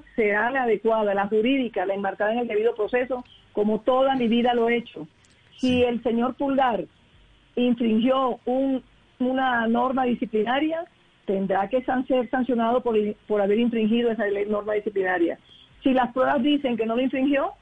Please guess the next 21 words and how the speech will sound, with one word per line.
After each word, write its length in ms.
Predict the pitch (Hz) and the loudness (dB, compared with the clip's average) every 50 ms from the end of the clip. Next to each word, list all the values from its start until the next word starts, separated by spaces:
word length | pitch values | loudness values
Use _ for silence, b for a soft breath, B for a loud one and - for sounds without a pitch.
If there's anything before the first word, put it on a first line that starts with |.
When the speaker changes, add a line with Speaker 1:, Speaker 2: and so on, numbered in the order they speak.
| _ _ | _ _
Speaker 1:
pues 200 | - - 220 - 226 | -2 -2 -2 0 0
no 220 | 214 208 226 247 | 0 0 0 0
será 240 | - 262 214 202 196 | 0 0 -2 -2 -4
sancionado. 540 | 202 208 208 - 214 196 190 175 160 143 143 - _ _ _ _ _ _ _ _ _ - | -4 -6 -4 -2 -2 -2 -2 -4 -6 -8 -8 -10 _ _ _ _ _ _ _ _ _ -2
Si 120 | - 277 | 2 2
me 140 | 262 262 247 | 2 2 2
toca 280 | - - 285 277 - 311 | 0 0 0 0 0 -2
el 100 | 294 - | -2 0
caso 240 | - 285 285 285 311 247 | 0 -2 0 0 0 0
por 120 | 277 269 | 0 0
Speaker 2:
Sí. 40 | 196 | 0
Speaker 1:
competencia 680 | 269 254 220 247 247 208 262 262 247 226 226 190 160 180 - _ _ _ _ _ | -2 -2 0 0 0 0 0 0 0 0 0 -2 -2 -4 -8 _ _ _ _ _
y 160 | 262 254 262 | 0 2 2
hay 200 | 240 247 262 269 | 2 2 2 0
un 100 | 285 277 | 0 0
elemento 440 | 269 254 247 247 247 269 254 269 254 | 0 0 0 0 0 0 0 0 0
de 80 | 254 | 0
impedimento, 680 | 247 - 247 233 226 233 254 285 320 311 - 339 339 - - | 0 0 0 0 0 2 0 0 -2 -2 -2 -4 -4 -4 -4
me 180 | - 254 254 233 | -4 -2 0 0
declararé 440 | 220 214 214 214 196 196 190 202 214 | 0 0 0 0 0 0 0 2 0
impedida. 520 | 220 220 233 214 214 208 190 165 165 170 | 0 0 0 0 2 0 0 -2 -2 -6